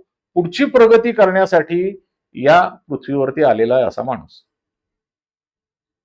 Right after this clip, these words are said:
या व्यक्तीच्या मुखात अमृताप्रमाणे गोड शब्द असतात आणि याचा देह जो आहे तो देवाच्या कारणी लागलेला असतो.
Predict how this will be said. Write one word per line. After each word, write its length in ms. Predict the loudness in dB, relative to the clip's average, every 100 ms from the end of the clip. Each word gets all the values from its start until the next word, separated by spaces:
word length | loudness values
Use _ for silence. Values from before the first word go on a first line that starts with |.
| _ _ _ _ _ _ _
या 180 | 2 4
व्यक्तीच्या 520 | 4 2 0 0 0
मुखात 460 | 2 0 2 2 0
अमृताप्रमाणे 840 | -2 -2 0 0 0 -2 -2 -2
गोड 260 | -2 -2 -2
शब्द 280 | -6 -6 -4
असतात 360 | -4 -10 _ _ _ _ _ _ _ _ _ _ _ _ _ _ _ _ _ _
आणि 240 | -2 2 4
याचा 320 | 2 2 0
देह 380 | 0 -2 0 0
जो 160 | 2
आहे 260 | 2 2 -2
तो 200 | -6 -4
देवाच्या 440 | -4 -2 -2 -4
कारणी 600 | -8 -4 -2 -2 -4 -4
लागलेला 440 | -4 -6 -10 -12 -16
असतो. 340 | _ _ _